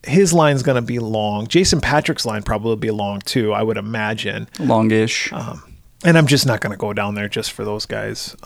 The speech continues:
Speaker 1: Um,
Speaker 2: Yeah, I don't blame you.
Speaker 1: so yeah, that'll be cool to go down there and, and get
Speaker 2: That'll be
Speaker 1: his
Speaker 2: awesome.
Speaker 1: autograph. Like I said, he's, he's in part four and five. And then also I had mentioned this before, but Tiffany Helm and Shavar Ross are both scheduled
Speaker 2: Hell
Speaker 1: to
Speaker 2: yeah.
Speaker 1: be at.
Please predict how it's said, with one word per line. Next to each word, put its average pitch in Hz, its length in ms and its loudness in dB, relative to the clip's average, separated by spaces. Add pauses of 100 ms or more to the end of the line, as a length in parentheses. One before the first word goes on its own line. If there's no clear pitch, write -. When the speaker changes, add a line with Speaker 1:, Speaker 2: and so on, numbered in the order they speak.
Speaker 1:
Um, 151 220 -12 (180)
Speaker 2:
Yeah, 107 560 2
I 139 100 2
don't 104 140 0
blame 101 260 2
you. 104 180 2 (340)
Speaker 1:
so - 140 2
yeah, 185 160 4
that'll 190 180 6
be 160 80 6
cool 120 240 2
to 123 80 4
go 110 140 4
down 104 200 2
there 104 360 0
and, 104 260 0 (120)
and 110 140 0
get 104 140 0
Speaker 2:
That'll - 100 0
be 110 80 4
Speaker 1:
his - 80 4
Speaker 2:
awesome. 98 200 2
Speaker 1:
autograph. 104 400 0 (360)
Like 208 160 6
I 196 60 6
said, 185 220 6
he's, 160 180 4
he's 165 260 4
in 156 120 6
part 147 180 4
four 156 220 2
and 151 200 2
five. 120 320 4
And 139 140 2
then 127 300 2
also 135 320 4
I 117 60 4
had 113 120 2
mentioned 120 320 0
this 110 100 0
before, - 300 0
but 110 160 -4
Tiffany 131 260 0
Helm 110 240 2
and 110 80 2
Shavar 107 400 4
Ross 104 460 2
are 165 160 -6
both - 200 -4
scheduled 127 260 -2
Speaker 2:
Hell 135 180 4
Speaker 1:
to 143 80 4
Speaker 2:
yeah. 139 180 2
Speaker 1:
be 113 60 2
at. 107 240 -4